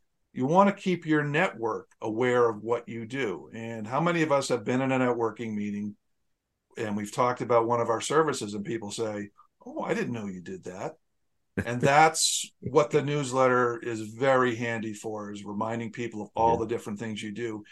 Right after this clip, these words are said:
Speaker 1: And you're probably thinking, "Well, if you don't open the newsletter, how would you know that?"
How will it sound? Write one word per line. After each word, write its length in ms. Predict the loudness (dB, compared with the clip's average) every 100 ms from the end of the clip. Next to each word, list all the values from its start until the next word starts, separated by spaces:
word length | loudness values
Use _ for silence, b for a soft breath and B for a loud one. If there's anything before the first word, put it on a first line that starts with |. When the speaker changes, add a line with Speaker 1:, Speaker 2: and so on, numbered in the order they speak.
| B B B B 2
Speaker 1:
And 320 | 4 6 4
you're 120 | 0
probably 260 | 2 2 2
thinking, 320 | -2 -2 2
"Well, 220 | 8 8
if 100 | 8
you 60 | 2
don't 160 | 2 2
open 180 | 0
the 80 | -2
newsletter, 480 | 0 0 0 -4 -2
how 140 | 0
would 140 | 0 -2
you 60 |
know 200 | -4 -4
that?" 180 | -4 -8